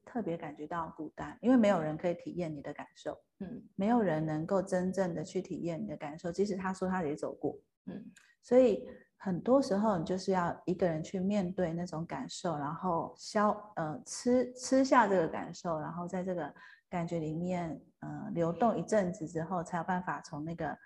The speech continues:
Speaker 1: 状态里面慢慢出来。可是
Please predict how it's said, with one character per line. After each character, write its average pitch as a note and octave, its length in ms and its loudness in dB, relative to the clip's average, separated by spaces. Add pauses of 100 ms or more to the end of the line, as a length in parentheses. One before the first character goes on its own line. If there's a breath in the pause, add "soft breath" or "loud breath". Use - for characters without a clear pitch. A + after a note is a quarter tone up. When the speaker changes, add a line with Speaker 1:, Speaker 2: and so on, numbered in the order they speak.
(400 soft breath)
Speaker 1:
状 F#3+ 160 2
态 F3+ 160 0
里 D3+ 80 -4
面 D#3+ 180 -6
慢 F3 160 -2
慢 D#3+ 240 -4
出 D3 280 -8
来。 - 200 -14 (1120)
可 G3 100 0
是 C#4 220 4